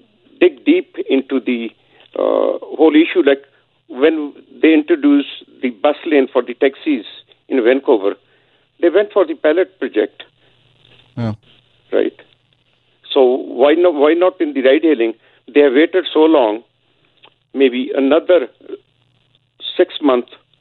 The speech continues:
Speaker 1: them operating in B C would have given them the better chance to know how many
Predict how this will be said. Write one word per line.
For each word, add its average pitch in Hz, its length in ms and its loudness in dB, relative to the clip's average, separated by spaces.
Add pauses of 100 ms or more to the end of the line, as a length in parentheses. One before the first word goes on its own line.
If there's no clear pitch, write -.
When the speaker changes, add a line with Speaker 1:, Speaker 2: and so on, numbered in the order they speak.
(1080)
Speaker 1:
them 349 300 0 (140)
operating 160 560 2
in 127 320 0 (300)
B 131 240 2
C 117 280 -4 (180)
would 156 200 2
have 151 220 2
given 135 260 -4
them 127 180 -2
the 120 60 -10
better 127 340 -2
chance 123 340 -2
to 143 80 -4
know 113 360 0 (720)
how 151 100 0
many 143 400 0